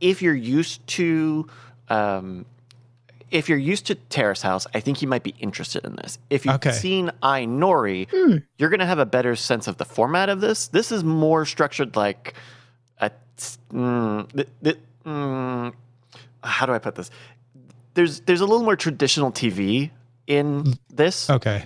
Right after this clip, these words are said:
Speaker 1: There's more
Speaker 2: Yeah.
Speaker 1: structure. There's, like, a narrator.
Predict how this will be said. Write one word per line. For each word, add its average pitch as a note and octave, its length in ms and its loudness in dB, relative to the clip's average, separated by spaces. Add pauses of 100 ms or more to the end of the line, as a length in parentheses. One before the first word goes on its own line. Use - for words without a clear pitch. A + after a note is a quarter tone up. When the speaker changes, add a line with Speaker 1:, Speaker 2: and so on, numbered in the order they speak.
Speaker 1:
There's D3 240 2
more D#3 140 4
Speaker 2:
Yeah. A2 100 0
Speaker 1:
structure. D#3+ 420 -2
There's, F3+ 160 4
like, D3 140 2
a A2 40 0
narrator. G#2 800 2